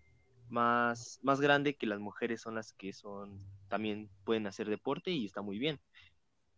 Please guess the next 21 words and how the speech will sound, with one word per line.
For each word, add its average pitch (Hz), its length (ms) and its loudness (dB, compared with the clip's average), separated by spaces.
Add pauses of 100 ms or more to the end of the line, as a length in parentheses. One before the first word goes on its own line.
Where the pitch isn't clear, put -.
Este, 120 540 2
pero 143 240 2
también, 165 340 -2
bueno, 185 240 0 (360)
se 127 140 -2
quedan 135 180 4
algunas, 127 540 0
unas 131 300 -2
cosas 135 420 -4
que, 104 160 -10
por 95 140 -10
ejemplo, 101 380 -2
el, 90 220 -4
solamente 113 420 -2
el 110 100 2
uno 113 160 -2
por 110 220 -2
ciento 107 420 -4
de 101 80 -2
los 95 160 -8
patrocinios, 123 760 -4